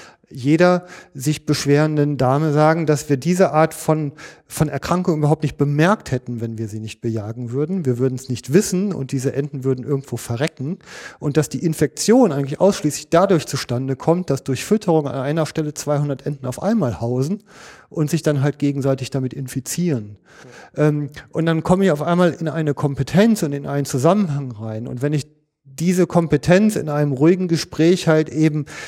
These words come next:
rüberbringe und vermittle, dann bekommt das Ganze einen Zusammenhang und eine Dynamik, wo die Leute dann nicht nach Hause gehen und sagen, „Unser Jäger ist ein Spinner“, sondern die sagen dann, „Unser Jäger, der hat richtig Ahnung, der kennt sich aus und dem vertrauen wir.“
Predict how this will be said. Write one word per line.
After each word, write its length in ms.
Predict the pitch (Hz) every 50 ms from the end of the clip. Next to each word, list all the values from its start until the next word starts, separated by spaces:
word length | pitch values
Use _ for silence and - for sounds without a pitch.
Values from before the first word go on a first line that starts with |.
| - - -
rüberbringe 920 | - - - - 170 220 233 240 185 151 127 127 113 127 127 127 127 127
und 200 | - - 147 147
vermittle, 680 | - - - 139 143 175 233 - - 127 127 147 202 226 - - - - - - - _
dann 280 | - 156 151 151 151 147 - _ - - -
bekommt 380 | 139 147 - - - 170 185 180
das 160 | 170 - -
Ganze 340 | - 165 180 175 - 175 143
einen 220 | 147 156 156 156
Zusammenhang 640 | - - 139 120 139 151 165 180 170 156 170 180 185
und 160 | 180 143 127 127
eine 260 | 139 151 160 156 139
Dynamik, 680 | 131 139 131 131 127 120 135 151 170 180 190 - - _ - - - - _
wo 120 | _ 147 147
die 100 | 151 147
Leute 320 | 139 143 147 156 160 165
dann 340 | 147 151 143 143 147 139 123
nicht 200 | 160 160 165 -
nach 200 | 180 147 123 -
Hause 280 | 143 147 147 143 143 135
gehen 160 | 139 139 139
und 120 | 139 131
sagen, 400 | - 143 139 135 139 127 139 143
„Unser 220 | - 160 143 139 135
Jäger 300 | 123 123 123 120 127 117
ist 140 | 113 -
ein 40 | 127
Spinner“, 560 | - - - - 131 139 151 175 196 220 214
sondern 340 | 190 - 156 151 156 147 139
die 100 | 139 135
sagen 300 | 120 139 139 143 143 139
dann, 160 | 147 131 131
„Unser 260 | - - 143 131 131 123
Jäger, 520 | 113 113 123 139 160 170 175 170 160 - _ _ _ _ _ _ _ -
der 100 | 127 120
hat 120 | 127 127
richtig 300 | 156 143 - 165 151 147
Ahnung, 440 | 151 156 156 147 120 120 117 117 120
der 140 | - 147 -
kennt 240 | - 151 147 139
sich 180 | - 127 - -
aus 300 | 110 123 143 170 170 -
und 120 | 143 127
dem 100 | 127 120
vertrauen 520 | 113 - 117 - - 151 151 139 123 107 87
wir.“ 240 | 90 95 98 101